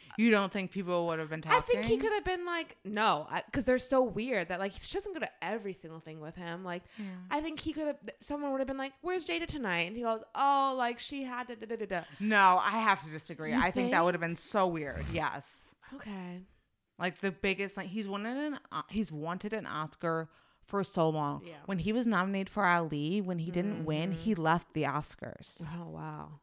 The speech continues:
Speaker 2: I don't remember that.
Speaker 1: Right after they announced the winner, they left.
Speaker 2: Wow.
Speaker 1: When he wasn't nominated in twenty sixteen
Speaker 2: Mm-hmm.
Speaker 1: for the movie about the concussions,
Speaker 2: Mm-hmm.
Speaker 1: they boycotted the Oscars.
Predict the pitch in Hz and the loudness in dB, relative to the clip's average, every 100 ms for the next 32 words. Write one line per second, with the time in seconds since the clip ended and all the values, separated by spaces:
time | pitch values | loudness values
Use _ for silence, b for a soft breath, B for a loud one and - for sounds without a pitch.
0 | - 175 170 160 156 156 180 196 214 233 | -18 -16 -12 -12 -8 8 10 10 8 6
1 | 214 202 180 180 175 160 190 180 190 160 | 6 6 4 4 4 4 4 4 4 4
2 | 165 143 - - - 156 151 151 160 180 | 2 2 -6 -14 -10 -10 -10 -12 -6 -2
3 | 196 190 214 220 247 226 170 175 180 190 | 2 4 6 6 6 4 4 4 4 2
4 | 185 156 165 165 180 - - - 165 160 | 2 0 0 0 -2 -6 -6 -2 0 2
5 | 180 196 - 180 165 170 185 175 156 151 | 0 -2 -4 -10 -4 2 6 6 4 2
6 | 160 170 175 170 170 - 180 170 143 - | -2 -2 -2 -4 -6 -6 -6 -6 -8 -4
7 | 214 240 269 269 - 196 180 175 156 147 | 2 4 6 4 -2 -12 -10 -14 -14 6
8 | 208 185 202 196 190 180 160 156 165 - | 6 8 4 2 0 2 4 2 0 -6
9 | - - - - | -10 -12 -14 -16